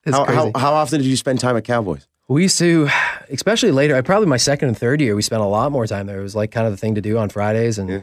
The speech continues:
Speaker 1: Saturdays. That place was, used to be packed. I haven't been there for a while, but it's, it was awesome.
Speaker 2: Was your favorite part playing music, or my favorite part, which is watching people get tossed off that bull?
Speaker 1: <laughs> Tossed off the bull,
Speaker 2: <laughs> Yeah.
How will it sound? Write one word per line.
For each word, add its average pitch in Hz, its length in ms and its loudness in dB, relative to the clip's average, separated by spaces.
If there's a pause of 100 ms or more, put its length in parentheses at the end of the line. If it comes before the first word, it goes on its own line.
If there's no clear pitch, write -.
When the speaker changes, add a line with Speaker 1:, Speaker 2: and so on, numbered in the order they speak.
Speaker 1:
Saturdays. 113 460 -4
That 135 100 0
place 151 220 -4
was, 95 100 -14
used 95 120 -18
to - 40 -20
be 107 80 -20
packed. 113 440 -10 (500)
I 117 60 -6
haven't 113 180 0
been 110 100 0
there 107 140 0
for 107 120 -6
a 104 60 0
while, 107 240 0
but 95 220 -4 (200)
it's, - 200 -20
it 104 120 -20
was 104 160 -12
awesome. 92 380 -14
Speaker 2:
Was 127 120 0
your 104 80 -4
favorite 120 200 0
part 120 220 -2
playing 120 200 0
music, 156 300 0
or 101 240 2
my 131 300 2
favorite 104 300 -2
part, 98 180 0
which 101 160 -4
is 87 100 -4
watching 101 300 -2
people 95 240 -4
get 87 160 -4
tossed 104 280 -2
off 92 140 -2
that 92 160 0
bull? 120 220 0
Speaker 1:
<laughs> - 140 -12
Tossed 160 260 2
off 185 120 2
the 175 140 2
bull, 170 180 4
Speaker 2:
<laughs> - 0 -
Yeah. 170 220 4